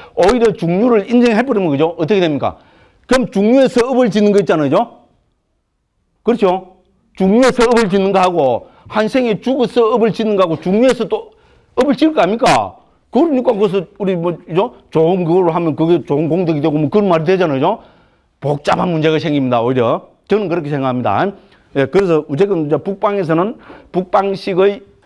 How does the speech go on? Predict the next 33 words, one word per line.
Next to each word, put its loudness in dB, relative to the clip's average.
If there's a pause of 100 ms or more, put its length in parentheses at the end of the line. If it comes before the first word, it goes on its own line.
(180)
이제 0
이해가 0
있었기 -2
때문에 0 (300)
중류를 0
인정합니다. 0 (400)
그래서 0 (360)
뭐 -4
그건 0
그래 0
봐도 -4
좋습니다. -6 (340)
왜냐면, 0
그죠? -2 (360)
우리 2 (220)
이제 0 (440)
뭐 -2
상자부 0
입장에서는 0
아기로 -2
태어난 -2
거로 -2
봐버리면 -2
되는 0
거죠. -2
아기는 -2
그러고 0
뭡니까? -2 (400)
이거는 2
우리 0
특-, -10 (340)
이제 0
우리 0